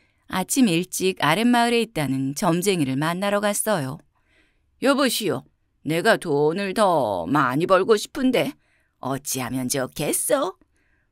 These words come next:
복채는 두둑하게 드릴 테니 잘 좀 봐주시오." 점쟁이는 엽전을 던지기도 하고 쌀을 던지기도 하더니 입을 열었어요. "주지승이 알려준 묘자리는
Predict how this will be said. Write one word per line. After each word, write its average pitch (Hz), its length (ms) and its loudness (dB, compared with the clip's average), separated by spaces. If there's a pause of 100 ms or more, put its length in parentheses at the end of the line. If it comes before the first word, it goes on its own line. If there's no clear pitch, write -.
(140)
복채는 185 580 2
두둑하게 190 640 -2
드릴 240 240 -2
테니 254 400 2 (440)
잘 - 520 -8
좀 226 240 2
봐주시오." 220 1000 0 (580)
점쟁이는 170 760 -2 (420)
엽전을 277 600 6
던지기도 208 580 0
하고 143 520 -4
쌀을 247 460 0
던지기도 175 520 -2
하더니 135 520 -4 (360)
입을 285 300 2
열었어요. 208 640 -2 (760)
"주지승이 349 560 6
알려준 302 520 4
묘자리는 247 720 0